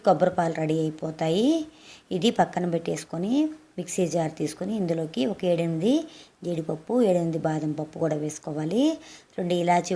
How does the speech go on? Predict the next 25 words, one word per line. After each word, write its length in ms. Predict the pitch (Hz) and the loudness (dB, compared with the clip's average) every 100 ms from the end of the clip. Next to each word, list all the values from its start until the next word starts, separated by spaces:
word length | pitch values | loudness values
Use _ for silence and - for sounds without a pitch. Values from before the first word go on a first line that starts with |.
| 165 | 2
కూడా 160 | 160 156 | 2 0
వేసుకొని 420 | 151 - 156 190 277 311 - - - - | -4 -6 -4 0 0 0 -8 -20 -14 0
నాలుగైదు 440 | 190 180 180 170 160 | 4 4 2 -2 -6
స్పూన్ల 420 | - 175 165 202 - | -6 -6 -4 -2 -2
పంచదార 400 | 170 147 165 160 165 | -2 0 2 2 -2
వేసుకోవాలి. 640 | 160 - 165 160 160 214 320 320 - - _ 196 | -6 -4 -2 -2 -2 0 -2 -4 -20 -20 _ -4
మీరు 220 | 190 233 185 | 0 0 -2
రుచికి 240 | 175 190 180 | -2 -2 0
తగినట్లు 360 | 160 165 160 170 | -2 -4 -4 -2
వేసుకోండి. 540 | 160 151 - 165 160 233 233 | -2 -4 -8 -6 -2 -2 0
ఇలా 140 | 175 185 | 0 0
మెత్తని 300 | 165 - 185 175 | -2 -6 -6 -2
పౌడర్ 260 | 170 165 165 | -2 -2 -4
లాగా 160 | 160 165 | -6 -6
చేసుకోవాలి. 640 | 160 - - 156 156 175 262 311 - _ _ _ _ _ 185 | -8 -8 -6 -4 -2 0 0 0 -6 _ _ _ _ _ -12
ఇప్పుడు 260 | - 185 269 294 | 2 6 6 6
ఫిల్టర్ 280 | 208 180 202 | 2 2 0
చేసి 200 | 185 175 - | 0 0 -2
పెట్టుకున్న 340 | 160 - 180 196 | -2 -2 -2 0
కొబ్బరి 280 | 160 175 170 | 4 4 4
పాలను 240 | 156 160 156 | 2 2 0
కూడా 120 | 151 160 | -2 -4
వేసేసుకొని 520 | - 151 - 160 220 254 | -8 -10 -4 -2 2 2
మరొకసారి 480 | 175 165 - 160 156 | 4 2 2 2 4
మిక్సీ 240 | 151 - | 0 -2